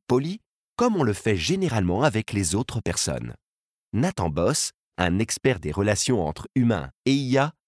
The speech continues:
dit qu'il utilise souvent « s'il te plaît » et « merci » avec les chatbots.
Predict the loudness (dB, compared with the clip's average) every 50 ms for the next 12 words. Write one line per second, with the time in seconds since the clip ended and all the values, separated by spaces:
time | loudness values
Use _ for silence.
0 | _ _ -6 0 0 0 0 0 -2 -2 -2 0 -2 -4 -2 -2 0 0 0 2
1 | 4 4 4 4 2 2 2 0 -2 -2 -8 _ _ -6 -2 0 0 0 0 -2
2 | -4 -4 -2 -2 -4 -4 -4 -6 _ _ -2 0 0 0 0 -2 0 -2 0 0
3 | 0 -2 -2 _ _ _ _ -2 0 0 0 2 -2 -4 -2 -2 -2 -2 0 0
4 | 0 0 0 -2 -2 -2 -4 -10 -18